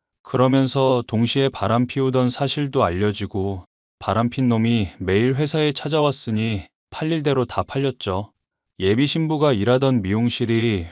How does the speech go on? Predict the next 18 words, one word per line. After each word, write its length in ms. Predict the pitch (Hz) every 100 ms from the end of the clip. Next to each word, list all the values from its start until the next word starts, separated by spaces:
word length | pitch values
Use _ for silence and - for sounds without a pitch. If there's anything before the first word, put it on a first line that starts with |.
| -
회사 260 | 156 160 160
직원들이 720 | - 120 135 127 127 123 117
자주 340 | - 101 127
가던 300 | 135 135 135
곳이라 340 | 123 - 117 107
그런지 720 | 107 104 98 104 107 98 76 _ _ _ _
예비 300 | 95 101 127
신부의 540 | 131 151 147 143 135 107
이미지는 760 | 95 107 110 107 113 110 87 78 -
완전 420 | 87 101 123 127
나락으로 460 | 92 95 107 107 101
가버렸죠. 760 | - 92 101 90 - 90 98 _ _ _ _ -
그리고 560 | 120 131 139 139 120 82
결혼하려던 640 | 107 120 139 143 139 139
상대 360 | 139 147 139 139
남자의 460 | 101 90 101 123 120
원래 560 | 104 87 95 110 104 90 -
여자친구가 920 | 92 98 123 - 127 117 107 110 101